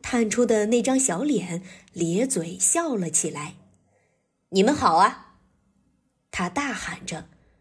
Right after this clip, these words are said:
这的确是负鼠比利大叔。“您在那里做什么？”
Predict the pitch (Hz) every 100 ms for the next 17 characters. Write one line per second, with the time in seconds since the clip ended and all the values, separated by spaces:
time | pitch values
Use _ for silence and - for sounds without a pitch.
0 | _ - 233 214 190 311 320 349 285 220
1 | - - 240 226 262 226 220 262 214 156
2 | 233 330 262 185 180 208 - - _ _
3 | _ _ _ _ _ - 214 233 311 370
4 | 359 508 508 294 262 269 262 233 226 226
5 | - _